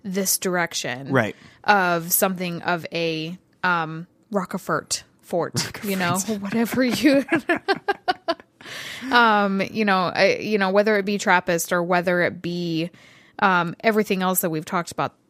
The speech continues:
Speaker 1: tonight.
Speaker 2: Yeah.
Speaker 1: It's, um, it, I think that there is a very limited, maybe, knowledge of what, um, beer,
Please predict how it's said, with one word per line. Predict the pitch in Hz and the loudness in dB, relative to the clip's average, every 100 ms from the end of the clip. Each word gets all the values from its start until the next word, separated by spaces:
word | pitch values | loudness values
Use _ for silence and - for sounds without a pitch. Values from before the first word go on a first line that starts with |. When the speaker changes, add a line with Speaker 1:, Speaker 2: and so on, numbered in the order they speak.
| _ | _
Speaker 1:
tonight. | - 170 139 131 - | -8 -6 -6 -8 -2
Speaker 2:
Yeah. | 120 107 117 _ _ | 0 0 -6 _ _
Speaker 1:
It's, | 196 185 175 - - | 0 0 -2 -2 0
um, | 170 151 143 151 - _ _ _ _ - - _ - | 0 -2 -6 -12 -14 _ _ _ _ -14 -14 _ -2
it, | 208 190 - - _ _ _ _ _ - - _ _ _ - | 2 2 -2 -10 _ _ _ _ _ -20 -20 _ _ _ -2
I | 220 | 0
think | 262 247 | 2 2
that | 240 196 | 2 2
there | - 208 | 2 4
is | 202 190 190 | 2 0 0
a | 185 180 | 0 0
very | 175 196 185 | 0 0 0
limited, | 185 185 180 175 175 165 - | 0 -2 0 0 0 -2 -8
maybe, | 185 175 170 156 | -6 -6 -6 -10
knowledge | - 180 170 170 165 185 | -6 -4 -2 -4 -4 -4
of | 170 | -6
what, | 170 170 165 - - - - - | -2 0 0 -2 -14 -20 -20 -4
um, | 185 165 156 160 - 185 | 0 0 -2 -8 -8 -8
beer, | 196 185 180 185 196 | -4 -2 0 0 -2